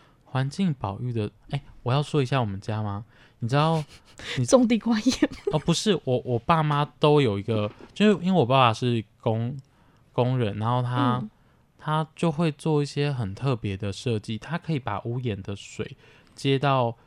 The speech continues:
Speaker 1: 呃，我们家就是二楼的屋檐接到一楼，
Speaker 2: 嗯。
Speaker 1: 然后就每次下雨就会有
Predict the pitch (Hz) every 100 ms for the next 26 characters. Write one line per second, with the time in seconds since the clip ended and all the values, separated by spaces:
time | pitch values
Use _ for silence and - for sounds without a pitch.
0 | _ - 113 113 - _ - 110 107 123
1 | 123 123 139 _ - 156 147 - 143 113
2 | 95 95 101 113 113 113 104 110 - 120
3 | 330 117 104 - - - 120 135 123 -
4 | - - - 113 120 131 135 107 113 123
5 | 120 107 101